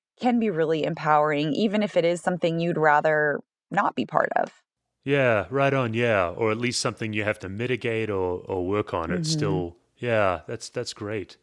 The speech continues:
Speaker 2: Okay, so you've been very public about, uh, how medicine has helped. Could you
Speaker 1: Yeah.
Speaker 2: just tell our listeners how,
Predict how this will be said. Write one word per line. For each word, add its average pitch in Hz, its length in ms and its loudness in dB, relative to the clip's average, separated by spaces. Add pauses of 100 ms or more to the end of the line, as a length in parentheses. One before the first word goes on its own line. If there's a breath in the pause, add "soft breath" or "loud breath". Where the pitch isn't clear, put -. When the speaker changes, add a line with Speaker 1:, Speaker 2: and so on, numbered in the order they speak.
(760 soft breath)
Speaker 2:
Okay, 143 300 4
so 147 180 2
you've 127 280 2
been 127 180 0
very 123 200 0
public 120 420 -2
about, 101 460 -2 (400 soft breath)
uh, 98 220 0
how 95 500 2
medicine 104 560 -4
has 87 180 -6
helped. - 440 -8 (440 soft breath)
Could 135 240 -6
you 180 120 -4
Speaker 1:
Yeah. 160 160 2
Speaker 2:
just - 260 -4
tell 143 200 0
our 123 120 0
listeners 123 500 -4
how, 110 440 -2